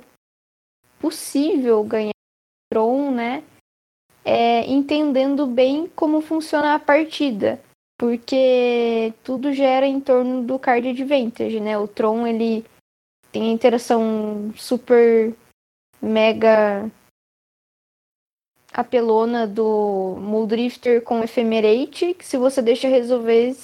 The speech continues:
tipo, fica muito complicado. O cara vai achar o deck inteiro dele, vai comprar seis cartas, quatro cartas que seja. Então você tem que saber o que fazer na partida.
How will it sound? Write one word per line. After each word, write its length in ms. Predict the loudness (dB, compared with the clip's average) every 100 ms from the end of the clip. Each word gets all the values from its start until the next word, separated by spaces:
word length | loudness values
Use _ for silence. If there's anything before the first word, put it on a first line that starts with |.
| -20 _ -20
tipo, 240 | -10 -8
fica 220 | -2 0
muito 260 | 2 0 0
complicado. 760 | 0 0 -2 -2 2 2 0
O 60 | -8
cara 280 | 0 0 2
vai 220 | 2 2
achar 280 | 0 0 0
o 60 |
deck 340 | 2 0 0 -4
inteiro 460 | -2 0 2 0
dele, 500 | 0 2 2 0 -6 -8 _ _ _ _ _ _ _
vai 160 | 0 0
comprar 640 | 2 0 2 2 0 -2 -6
seis 360 | -6 -2 -2 0
cartas, 720 | 2 2 0 -4 -6 -6 -20 _ _
quatro 300 | 0 0 -2
cartas 480 | 2 2 2 -8 -12
que 100 | -10
seja. 480 | -2 -2 -2 -8 -8 _ _ _ _ _ _ -4
Então 460 | -4 2 2 4
você 160 | 2 0
tem 140 | -2
que 80 | -2
saber 280 | 2 2 2
o 60 | -2
que 160 | -4
fazer 260 | 2 4 4
na 160 | 2
partida. 720 | 2 2 2 0 -2 0 -4